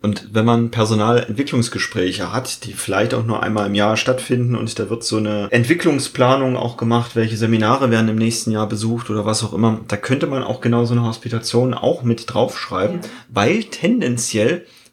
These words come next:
Speaker 1: ist die rein kostenstellenrechnungstechnisch günstiger, als jemanden auf ein externes Seminar zu schicken. Unterm Strich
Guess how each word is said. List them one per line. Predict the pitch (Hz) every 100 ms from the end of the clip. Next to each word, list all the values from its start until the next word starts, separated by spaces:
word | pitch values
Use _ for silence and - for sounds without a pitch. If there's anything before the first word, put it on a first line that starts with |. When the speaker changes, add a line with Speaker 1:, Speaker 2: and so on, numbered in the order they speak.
| -
Speaker 1:
ist | 127 - -
die | 123 123 127 -
rein | - 107 110 117 113 104 -
kostenstellenrechnungstechnisch | - 165 175 170 - 107 104 104 104 110 117 110 - 120 117 135 135 - 101
günstiger, | 120 151 170 151 147 135
als | 131 123 113
jemanden | 120 123 120 120
auf | 113 120
ein | 110 -
externes | - - 120 113 104
Seminar | 110 98 92 104
zu | 117
schicken. | - 87 - - - - - -
Unterm | 113 117
Strich | - 143 143 -